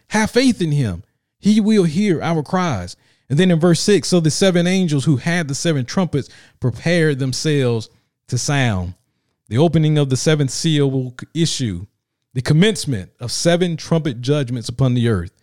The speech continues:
Each trumpet will bring a fierce, godly judgment upon mankind.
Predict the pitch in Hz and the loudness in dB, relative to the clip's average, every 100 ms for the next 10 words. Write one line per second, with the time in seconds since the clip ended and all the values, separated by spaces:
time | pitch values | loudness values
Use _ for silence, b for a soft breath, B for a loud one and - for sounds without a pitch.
0 | _ _ _ _ 170 175 - 190 165 151 | _ _ _ _ -2 -2 0 0 2 0
1 | 143 127 147 151 147 127 120 - - 196 | -2 -2 -2 -2 -2 -4 -4 -4 0 2
2 | 190 185 143 123 147 160 160 151 127 151 | 2 2 0 -2 0 0 0 -2 0 0
3 | 143 139 135 123 139 127 131 123 120 120 | 0 -2 -2 0 0 0 0 -2 -2 -2
4 | 95 85 | -4 -8